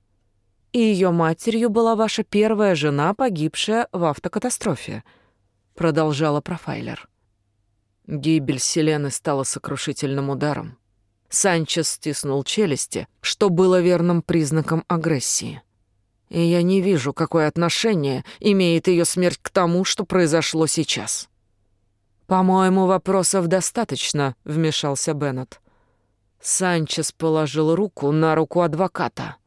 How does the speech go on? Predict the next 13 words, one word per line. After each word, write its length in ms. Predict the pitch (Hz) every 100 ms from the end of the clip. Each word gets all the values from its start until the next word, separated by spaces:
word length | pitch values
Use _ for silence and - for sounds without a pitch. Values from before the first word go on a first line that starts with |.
| _ _ _ _ _ _ _ _ -
«Смерть 500 | - 165 160 143 127
Глории 460 | 165 165 156 147
сломила 520 | 139 - 160 160 156 117
меня», 300 | 117 - -
сказал 420 | - 127 135 120
он. 240 | 120 147 - _ _ _ _ _ -
«Но, 260 | 151 156
детектив 580 | 143 147 143 - 185 -
Мазур, 440 | 123 127 120 - - _ _ -
я 260 | 165 170 170
не 140 | 170
позволю 640 | - 170 156 175 190 147 139
вам 220 | 135